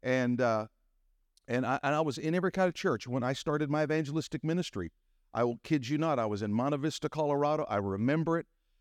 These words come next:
I was single then 'cause I would not <laughs> drag my wife into something like that. And, uh, I went, and I remember my first revival was four people, y'all.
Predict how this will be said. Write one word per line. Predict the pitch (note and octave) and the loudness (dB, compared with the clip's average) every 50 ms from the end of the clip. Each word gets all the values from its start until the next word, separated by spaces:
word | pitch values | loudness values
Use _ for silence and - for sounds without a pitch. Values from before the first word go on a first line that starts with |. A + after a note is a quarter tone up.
| _ - | _ -10
I | - A2+ A2+ | -4 -2 0
was | G#2+ F#2+ F#2+ | 0 0 -2
single | - - - F3 F3 F3 E3 E3 D#3+ | -4 -2 -2 0 0 0 0 0 0
then | D#3 D#3+ E3 E3 | 0 0 0 0
'cause | C#3+ - A2 G2 | -2 -2 -2 0
I | G#2+ | 0
would | G#2 A2+ C3 D3 | 0 0 0 0
not | C#3+ C#3+ C#3 B2+ - | 0 0 -2 -2 -4
<laughs> | A#2 | -8
drag | G#2+ - - C#3+ C3+ - - _ _ _ _ _ _ _ _ _ _ _ _ - | -4 2 2 2 2 2 -4 _ _ _ _ _ _ _ _ _ _ _ _ -2
my | A2+ A#2 A#2 A#2 | 0 2 2 2
wife | A#2+ C3 C#3+ D#3 D#3 - - | 0 0 0 -2 -2 -2 -2
into | C#3 B2 A#2 | -2 -2 -2
something | A2+ - E3 D#3 C#3+ - C#3+ | -2 0 0 0 0 0 0
like | C#3 C#3 D3 C3 - | 2 2 0 0 0
that. | D3 D3 D3+ D#3 D3 B2 _ _ _ _ _ _ _ - | 2 2 2 2 0 -2 _ _ _ _ _ _ _ -4
And, | A2+ A#2 A#2 A#2+ A#2 A2+ | -2 0 0 2 2 2
uh, | A#2 - - | 2 0 2
I | - A#2 | 0 0
went, | B2 C3+ D#3+ F3+ F#3 - | 2 2 2 2 2 0
and | C3+ B2 | 0 0
I | B2 | 2
remember | C3 C3+ C#3 D3 C#3 C3 | 2 2 2 0 0 0
my | B2 A#2 A2+ | 0 -2 -2
first | - - D#3+ D#3+ - - | -2 -2 -2 -2 0 0
revival | F#3 E3+ D3 C3+ C#3 C#3+ C#3+ D3 C3+ | 0 2 2 2 2 2 2 2 2
was | A2 A2+ A2 - | 2 0 -2 -2
four | - _ - E3 D3+ C#3+ C#3+ C#3+ C3+ | -6 _ -2 0 2 4 4 2 2
people, | - C#3+ C3+ B2+ A#2 G2 G2 F#2 | 0 0 0 0 0 0 0 0
y'all. | F2 F2 D#2+ D2+ D#2 D#2+ | 0 0 0 -2 -4 -8